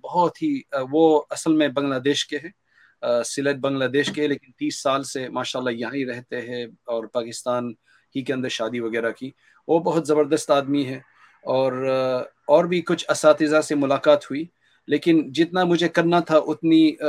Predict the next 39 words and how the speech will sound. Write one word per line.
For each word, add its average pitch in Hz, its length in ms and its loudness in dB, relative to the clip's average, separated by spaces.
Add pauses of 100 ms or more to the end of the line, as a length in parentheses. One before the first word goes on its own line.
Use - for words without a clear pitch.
اتنا 151 260 0
زیادہ 143 280 2
استفادہ 139 460 0
نہیں 131 260 2
کر 147 160 0
سکا، 139 280 -2
اس 135 200 -4
لیے 143 100 -2
کہ 139 120 -6
پھر 131 160 -6 (160)
اور 135 160 2
جگہ 135 240 -2
بھی 135 160 -2
جانا 123 260 -2
تھا، - 160 -12 (540)
اور، 135 380 0
آ، 135 360 0
جو 135 180 -4
حضرت 131 400 -2
مفتی 151 280 -2
صاحب 151 300 4
تھا، 135 260 -6
آ، 143 40 -2 (220)
مفتی 139 260 -4
صاحب 147 260 2
تھے، 120 160 -12
تو - 300 -10
ان، 139 320 -2 (140)
آ، 127 180 -6
مقصد 131 480 -4
وہی 135 200 -2
تھا 135 160 -4
کہ 131 180 -10
انہی، 135 320 -4
انہی 135 260 -4
سے 131 180 -6
زیادہ، 123 400 -2 (480)
آ، 113 240 -6
فائدہ 117 500 -2